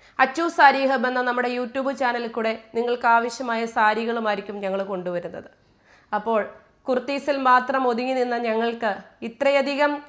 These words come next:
കാര്യങ്ങൾ കാ-, അപ്പോ ആ പുതിയ പുതിയ ഓരോ കാര്യങ്ങളും നമുക്ക് ചെയ്യുവാനായിട്ട് ധൈര്യം തന്നതും ഒരു വാശി തന്നതും, നമുക്ക് എന്തൊരു കാര്യത്തിനാണെങ്കിലും നമുക്ക് പിന്നിൽ കുറേ പേരുണ്ടെന്ന് തോന്നുമ്പോഴേ നമുക്കൊരു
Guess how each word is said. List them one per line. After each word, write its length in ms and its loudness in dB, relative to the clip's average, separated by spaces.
കാര്യങ്ങൾ 400 4
കാ-, 220 2
അപ്പോ 160 6
ആ 140 8
പുതിയ 240 0
പുതിയ 180 0
ഓരോ 240 10
കാര്യങ്ങളും 540 4
നമുക്ക് 300 0
ചെയ്യുവാനായിട്ട് 920 2
ധൈര്യം 460 -2
തന്നതും 480 -4
ഒരു 100 0
വാശി 560 4
തന്നതും, 380 -4
നമുക്ക് 240 -4
എന്തൊരു 480 2
കാര്യത്തിനാണെങ്കിലും 840 2
നമുക്ക് 260 0
പിന്നിൽ 320 -2
കുറേ 180 4
പേരുണ്ടെന്ന് 600 0
തോന്നുമ്പോഴേ 580 0
നമുക്കൊരു 340 -4